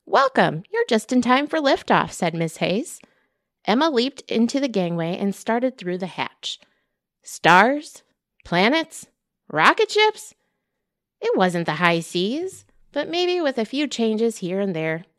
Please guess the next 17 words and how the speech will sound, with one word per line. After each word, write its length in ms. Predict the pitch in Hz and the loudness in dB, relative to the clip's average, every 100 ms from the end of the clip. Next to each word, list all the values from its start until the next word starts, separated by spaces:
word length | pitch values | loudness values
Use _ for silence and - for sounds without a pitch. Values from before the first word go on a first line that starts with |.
| _ | _
it 120 | _ | _
could 160 | - 214 | -10 -8
work. 420 | 143 147 170 - _ _ _ - | -4 -4 -4 -12 _ _ _ -8
But 200 | 160 160 | -6 -4
a 100 | 156 | -4
new 160 | 175 | -6
captain? 640 | 185 - 147 220 370 370 359 _ _ _ _ - | -8 -6 -4 -2 0 -2 -2 _ _ _ _ -16
No. 800 | 139 147 151 147 139 - - - _ _ _ _ _ _ _ _ _ - _ 160 | -10 -4 0 0 0 -4 -8 -14 _ _ _ _ _ _ _ _ _ -20 _ -6
"Arr," 840 | 175 180 185 160 156 147 147 151 - - | 0 2 2 0 -2 -6 -12 -18 -16 -6
Emma 240 | 165 151 | -4 -4
growled. 460 | 143 160 156 156 160 - _ _ - | -2 0 2 2 0 -10 _ _ 0
"You'll 200 | 294 330 | 2 4
never 300 | 320 330 320 | 4 4 2
take 280 | 311 339 330 | 4 2 2
me 140 | 320 | 0
alive." 800 | 320 302 311 311 285 226 170 - _ | 2 4 4 4 4 2 -2 -8 _
Splash! 840 | - - 214 - - - - - | -18 -12 -10 -10 -10 -10 -12 -16